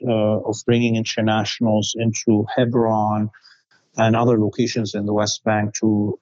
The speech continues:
uh, help children or farmers, uh, do their work under the threats of Israeli settlers and,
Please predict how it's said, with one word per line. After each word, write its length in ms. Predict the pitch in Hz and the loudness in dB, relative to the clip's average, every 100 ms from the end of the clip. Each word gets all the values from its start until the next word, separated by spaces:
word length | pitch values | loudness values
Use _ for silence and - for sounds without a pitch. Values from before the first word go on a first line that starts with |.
| - | -2
uh, 240 | 104 107 | 0 0
help 340 | 104 117 110 | 0 2 0
children 640 | - - 131 120 123 117 113 | 0 0 2 2 2 0 -2
or 240 | 101 104 | -2 -4
farmers, 840 | 104 - 113 117 120 113 110 - - | -4 0 0 2 0 0 -2 -4 -2
uh, 120 | 107 104 | -2 0
do 300 | 104 107 107 | 0 2 2
their 200 | 107 101 | 2 0
work 320 | 101 107 104 90 | 0 0 -2 -2
under 320 | 104 104 104 | -2 2 2
the 120 | 101 | 0
threats 420 | 107 - 101 - - | -4 -2 -2 -2 -6
of 180 | 101 - | -10 -4
Israeli 420 | 104 101 107 101 | -2 2 2 2
settlers 560 | 104 - 107 110 104 - | 0 -2 0 0 0 -2
and, 260 | 104 101 | -4 -4